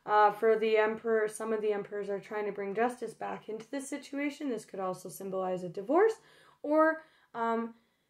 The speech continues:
in this Four of Swords meditative, trying to get in touch with the intuition and the heart space, back and forth between the two and getting kind of stuck in the mental process.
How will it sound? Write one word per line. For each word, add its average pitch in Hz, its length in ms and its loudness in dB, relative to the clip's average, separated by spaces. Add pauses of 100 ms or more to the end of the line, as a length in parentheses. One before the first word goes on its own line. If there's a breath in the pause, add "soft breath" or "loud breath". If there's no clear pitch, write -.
(360 soft breath)
in 262 280 0
this 247 260 4
Four 285 320 4
of 269 120 6
Swords 269 420 2
meditative, 233 720 2
trying 226 260 0
to 233 80 2
get 233 180 2
in 226 120 -2
touch 226 340 -8
with 226 120 -6
the - 120 -10
intuition 214 580 -6
and 208 140 -4
the 196 60 -4
heart 196 280 -4
space, 269 360 -2
back 208 260 -10
and 208 120 -12
forth 240 300 -4
between 220 340 -8
the 196 80 -6
two - 180 -10
and 226 180 -2
getting 196 240 -4
kind 220 180 -8
of 196 80 -8
stuck 240 300 -6
in 226 60 -6
the 208 60 -6
mental 196 320 -6
process. 277 540 -4